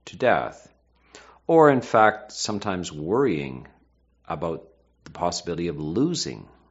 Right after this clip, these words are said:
their fame or their wealth or their success. This is the tragedy of not having equanimity. On the other side of the coin is failure and blame,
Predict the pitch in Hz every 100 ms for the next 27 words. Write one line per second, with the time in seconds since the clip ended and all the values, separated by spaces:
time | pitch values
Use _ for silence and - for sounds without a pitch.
0 | _ 73 69 - 71 64 50 50 - -
1 | 69 69 67 65 64 53 - _ _ _
2 | _ _ _ _ _ - 76 73 - 73
3 | - - 53 - - - _ _ _ _
4 | _ - 120 135 165 143 - 101 87 80
5 | - - - 113 127 131 92 73 58 57
6 | _ _ _ 82 76 78 80 101 117 -
7 | 95 95 82 58 57 - _ _ _ -
8 | 76 78 82 104 - 57 - _ _ _
9 | _ _ _ _ _ _ _ _ _ _
10 | _ _ 92 90 95 143 139 135 120 107
11 | - - 107 113 101 80 - - - -
12 | 101 104 110 110 110 110 - - 76 69
13 | 73 85 101 104 107 104